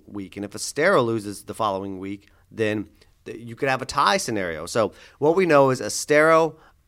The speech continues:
if they win this week, they're champs 'cause they already have wins over Cypress Lake and Mariner, who are two and one in the district.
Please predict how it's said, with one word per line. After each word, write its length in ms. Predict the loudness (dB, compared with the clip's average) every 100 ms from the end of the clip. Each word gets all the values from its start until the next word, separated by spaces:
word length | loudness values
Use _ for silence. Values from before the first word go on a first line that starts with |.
| _
if 140 | -8 0
they 180 | 2
win 240 | 4 2 2
this 200 | 0 0
week, 400 | -2 -2 -6 -18 _ _ _
they're 140 | -4
champs 400 | -2 -4 -6 -10
'cause 140 | -10 -4
they 60 |
already 200 | -2 0
have 100 | -2
wins 220 | -4 -6 -6
over 160 | -8
Cypress 360 | -4 -4 -4 -6
Lake 240 | -8 -6
and 140 | -8 -4
Mariner, 460 | -2 -2 -4 -8 _ -14
who 80 |
are 40 | -10
two 160 | -6
and 120 | -4 -4
one 160 | -6
in 80 | -8
the 80 | -8
district. 420 | -10 -8 -8 -10